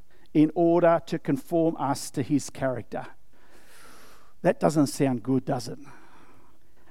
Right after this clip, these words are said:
Um, and we read in verse two, "He cuts off every branch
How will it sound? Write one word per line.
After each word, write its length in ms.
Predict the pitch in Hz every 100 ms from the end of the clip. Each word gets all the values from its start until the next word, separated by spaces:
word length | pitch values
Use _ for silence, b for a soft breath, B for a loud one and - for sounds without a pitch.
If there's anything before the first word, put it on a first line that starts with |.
| b -
Um, 340 | - 147 135 131 b b b b b b b b b b b b b b - - - - - -
and 140 | - 190
we 80 | 202
read 480 | 190 247 277 262
in 320 | 226 196 196 156
verse 320 | 190 180 -
two, 400 | - 156 127 117 b b b b - -
"He 100 | 156
cuts 400 | - 240 269 -
off 200 | 208 185
every 300 | - 185 196
branch 520 | 185 185 175 175 156